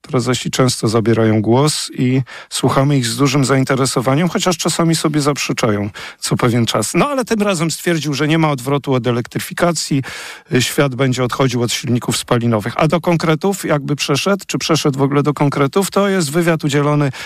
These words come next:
Financial Times, dziennikowi. No i z konkretów wiemy tak, że, mm, pierwszy nowy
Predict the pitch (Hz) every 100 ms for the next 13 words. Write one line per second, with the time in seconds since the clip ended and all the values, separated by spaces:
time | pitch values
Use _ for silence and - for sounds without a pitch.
0 | - - 139 143 147 135 127 110 131 139
1 | 170 139 151 151 147 139 135 151 226 220
2 | - - - - - - 131 147 160 220
3 | 294 - - 214 208 190 214 214 160 185
4 | 185 170 156 - - - _ - 117 120
5 | 165 180 185 185 175 156 160 156 160 156
6 | 156 160 160 160 - 202 226 190 - 208
7 | 208 208 190 _ _ _ _ _ - 156
8 | 175 139 101 104